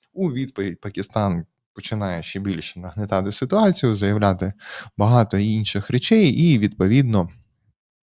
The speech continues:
вони так чи інакше, ну, прям виходять вже на такі заяви про ядерну зброю, говорять про те, що, звичайно, це не опція, але якщо мова йде про виживання, ми готові. Ну, коротше,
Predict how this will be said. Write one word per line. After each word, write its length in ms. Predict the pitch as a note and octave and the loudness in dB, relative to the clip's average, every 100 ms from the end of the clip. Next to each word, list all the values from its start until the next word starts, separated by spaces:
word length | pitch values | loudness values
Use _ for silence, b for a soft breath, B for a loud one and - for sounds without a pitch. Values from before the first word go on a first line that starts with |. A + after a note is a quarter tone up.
| _ - | _ -10
вони 600 | A2 G#2 A#2 A2+ G2+ G2 - | -2 0 2 4 2 0 -2
так 160 | G2 G2 | -2 0
чи 160 | - | -2
інакше, 520 | F#2+ A2+ A#2 - - - B B - | 0 0 0 -4 -8 -12 B B -12
ну, 140 | A2 F#2 | -10 -10
прям 380 | F2+ E2 - - | -10 -10 -12 -14
виходять 560 | F#2 B2 A2+ F#2 - | -6 -4 -2 -4 -8
вже 600 | F2 F2+ F#2+ F#2+ F#2 F2 | -14 -6 -2 -2 -2 -4
на 180 | F2+ F2+ | -6 -8
такі 280 | - - F2 | -10 -16 -12
заяви 480 | F2+ A#2 D#3 G#2 F2+ | -6 -2 0 0 0
про 160 | - | -4
ядерну 440 | F#2+ F#2 F2+ F#2 F2+ | -4 -4 -6 -8 -8
зброю, 580 | G2 E3 E3 G#2+ F2 - _ | -2 2 4 2 -4 -14 _
говорять 460 | F#2 F2+ F#2 F#2 - | -20 -14 -14 -14 -20
про 120 | - | -18
те, 160 | F#2 F#2 | -10 -10
що, 260 | - F2+ B B B | -8 -12 B B B
звичайно, 360 | G2 F#2+ F#2+ F2+ | -20 -10 -8 -8
це 140 | - | -10
не 80 | G2 | -8
опція, 420 | G#2+ F#2 - F2 | -6 -8 -10 -10
але 180 | E2+ F2 | -10 -10
якщо 260 | F2 - G2 | -10 -12 -10
мова 300 | G2+ F#2+ F2 | -8 -8 -8
йде 140 | E2+ | -10
про 180 | - F2 | -12 -14
виживання, 460 | F2+ G2 F#2+ E2+ E2 | -12 -8 -8 -8 -10
ми 120 | F2 | -10
готові. 400 | G2+ E3 D#3+ G2+ | -4 0 0 0
Ну, 160 | C#3 | -2
коротше, 360 | - F2 E2+ - | -2 -4 -4 -10